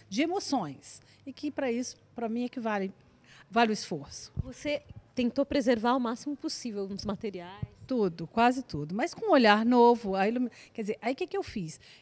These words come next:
Speaker 1: Eu fiz uma, uma, contei uma história de vários estilos aqui dentro, como se tivessem, todos esses estilos tivessem sido passados aqui, entendeu? Aí aproveitei um mais moderno, um ultra avançado, que é a área de leds da iluminação,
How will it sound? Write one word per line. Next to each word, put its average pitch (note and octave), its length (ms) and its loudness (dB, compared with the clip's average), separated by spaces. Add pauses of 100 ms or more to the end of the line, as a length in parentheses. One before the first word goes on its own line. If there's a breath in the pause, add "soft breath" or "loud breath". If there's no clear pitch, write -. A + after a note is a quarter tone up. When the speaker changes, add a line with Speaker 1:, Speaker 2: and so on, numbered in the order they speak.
Speaker 1:
Eu C#4+ 100 -4
fiz D#4+ 240 -4
uma, C#4+ 300 -2
uma, A#3 220 -6
contei C#4 360 -4
uma A#3+ 120 0
história A3 420 2
de G#3 100 -2
vários D#4 380 0
estilos A3 600 -4
aqui F#3 180 -10
dentro, G3+ 540 -2 (500 soft breath)
como F4+ 200 -4
se E4+ 160 -8
tivessem, C4 400 -2
todos D#4+ 280 -4
esses D#4 200 -6 (120)
estilos - 460 -8
tivessem D4 360 -2 (460)
sido D#4 260 -6
passados F4 560 -2
aqui, D#3+ 260 -10
entendeu? F#3 460 -6 (480 loud breath)
Aí F4+ 140 2
aproveitei A3+ 640 -2
um C#4 120 -6
mais F3+ 220 -4
moderno, A3+ 580 -2 (240 soft breath)
um B3+ 60 -6
ultra E4+ 360 0
avançado, G3+ 640 0
que G#3 140 -6
é F#3+ 40 2
a F#3 60 2
área F#3 200 0
de F3+ 100 -8
leds G3 460 0
da F3 140 -2
iluminação, G3+ 920 -4